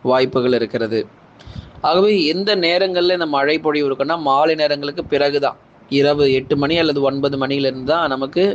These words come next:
சில பகுதிகளில் நமக்கு மழைக்கான வாய்ப்புகள் எதிர்பார்க்கப்படுது அடுத்து வரும் நாட்கள்ல. அப்போ கடலோர மாவட்டத்தில் இருக்கக்கூடிய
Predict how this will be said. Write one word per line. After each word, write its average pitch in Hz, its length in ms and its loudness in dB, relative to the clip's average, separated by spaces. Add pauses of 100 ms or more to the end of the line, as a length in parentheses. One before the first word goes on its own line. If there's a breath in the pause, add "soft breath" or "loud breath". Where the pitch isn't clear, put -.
சில 165 280 0
பகுதிகளில் 147 640 0
நமக்கு 139 280 -4
மழைக்கான 139 540 0
வாய்ப்புகள் 131 520 0
எதிர்பார்க்கப்படுது 127 720 -2
அடுத்து 131 320 0
வரும் 127 260 0
நாட்கள்ல. 117 440 -2 (1300 loud breath)
அப்போ 165 220 0
கடலோர 185 460 4
மாவட்டத்தில் 160 580 0
இருக்கக்கூடிய 143 360 0